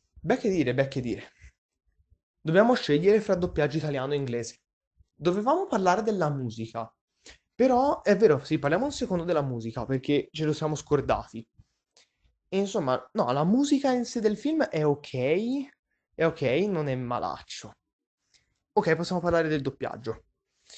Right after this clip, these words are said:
Ora, se dovessi decidere un doppiaggio dei due, forse prenderei quello italiano, perché quello italiano, oltre ad avere doppiatori molto bravi, molto bravi, che sono stati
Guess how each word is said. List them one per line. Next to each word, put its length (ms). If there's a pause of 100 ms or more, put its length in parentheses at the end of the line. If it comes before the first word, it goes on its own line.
(1700)
Ora, 200
se 60
dovessi 420
decidere 500
un 120
doppiaggio 460
dei 120
due, 360
forse 440
prenderei 460
quello 160
italiano, 480
perché 260
quello 160
italiano, 720
oltre 200
ad 60
avere 220
doppiatori 540
molto 400
bravi, 400
molto 340
bravi, 480 (380)
che 100
sono 180
stati 400